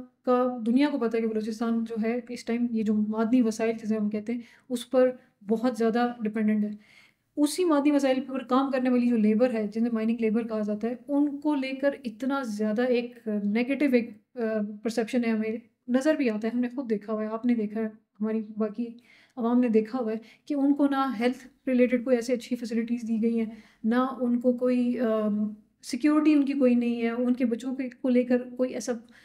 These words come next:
अच्छा facilitations नहीं है उस तरह की। हम labor की जब भी बात करते हैं, ये mining labor की specially target killings इन्हीं में सबसे ज़्यादा होती रहीं, इनके एक्सीडेंट्स सबसे ज़्यादा होते रहे और एक हद तक हमें शायद लगता है कि यही जो है वो सिर्फ ले-, आपका जो department वो सिर्फ इन्हीं के लिए,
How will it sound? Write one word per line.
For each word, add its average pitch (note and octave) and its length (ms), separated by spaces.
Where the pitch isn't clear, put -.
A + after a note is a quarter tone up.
अच्छा C4 340
facilitations C4 600
नहीं B3 240
है B3 120
उस G#3 160
तरह G#3+ 160
की। G#3 160
हम B3+ 100
labor C#4+ 220
की C#4+ 80
जब C4+ 120
भी C#4+ 100
बात C4+ 240
करते C4+ 220
हैं, C4 80
ये A#3 80
mining B3 340
labor A3 200
की A3 80
specially A3 320
target A#3+ 340
killings B3+ 280
इन्हीं B3 140
में B3 100
सबसे A#3 220
ज़्यादा G#3+ 220
होती G#3+ 240
रहीं, G#3+ 140
इनके A#3+ 220
एक्सीडेंट्स C4 440
सबसे B3 220
ज़्यादा A3 260
होते G#3 260
रहे G#3+ 120
और C#4 180
एक D4+ 160
हद D4+ 140
तक D#4 120
हमें B3+ 280
शायद C#4+ 160
लगता C4 200
है C4+ 60
कि A#3+ 180
यही C4+ 300
जो C4+ 140
है A#3 240
वो B3 180
सिर्फ B3+ 180
ले-, A#3 180
आपका A#3+ 240
जो B3 100
department A#3+ 360
वो C4 60
सिर्फ B3+ 140
इन्हीं A#3 200
के A3+ 100
लिए, G#3 240